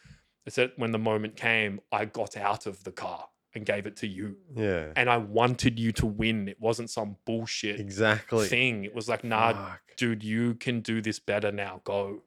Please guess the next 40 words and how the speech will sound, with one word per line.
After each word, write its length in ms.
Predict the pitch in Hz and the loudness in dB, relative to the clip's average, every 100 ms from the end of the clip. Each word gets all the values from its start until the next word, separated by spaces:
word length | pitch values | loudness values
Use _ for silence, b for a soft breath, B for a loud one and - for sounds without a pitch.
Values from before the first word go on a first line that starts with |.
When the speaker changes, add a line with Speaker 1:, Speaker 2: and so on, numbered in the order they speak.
| _ - | _ -6
Speaker 1:
And 460 | 107 107 104 101 - b b b b b b b _ _ _ | -2 -2 -2 -8 -14 b b b b b b b _ _ _
that 260 | 135 120 127 | 4 4 4
never 220 | 113 107 | -2 0
wavered. 460 | 95 95 92 92 - _ _ _ _ _ _ _ _ | -2 -4 -6 -12 -20 _ _ _ _ _ _ _ _
And 80 | 131 | -2
that's 160 | 123 127 | 0 0
why 160 | 110 | -2
I'm 120 | 98 | -2
here, 240 | 104 110 92 | -4 -6 -6
because 220 | 101 113 | -8 -2
that 160 | 113 117 | -2 -2
never 360 | 117 120 117 | 2 2 2
stopped. 440 | 110 - 117 - - | -2 0 0 0 -6
That's 260 | 107 - - | -6 -8 -4
that 180 | 117 | -2
desire 380 | 117 107 110 110 | -2 0 4 2
for 120 | - | 0
service, 400 | - 113 110 101 | -4 -4 -4 -4
'cause 120 | - 107 | -8 -6
that 140 | 104 | -6
was 140 | 113 - | -8 -8
the 80 | 107 | -8
first 320 | - 104 - | -6 -8 -8
lesson 260 | 107 - 104 | -10 -12 -14
I 80 | |
got, 280 | 101 104 101 | -10 -10 -10
you 80 | 110 | -12
know. 180 | 98 92 _ _ _ _ _ _ _ - - | -12 -12 _ _ _ _ _ _ _ -14 -4
A 40 | |
lot 160 | 131 123 | 0 2
of 60 | |
people, 240 | 123 117 110 | 2 0 0
when 120 | 107 | -2
they 100 | 104 | -2
do 140 | 110 | -2
the 80 | 104 | -2
work 260 | 101 107 - | 0 0 -2
the 80 | 117 | -4
first 300 | 110 107 - | -2 -2 -2
time, 400 | 101 98 - | -4 -4 -8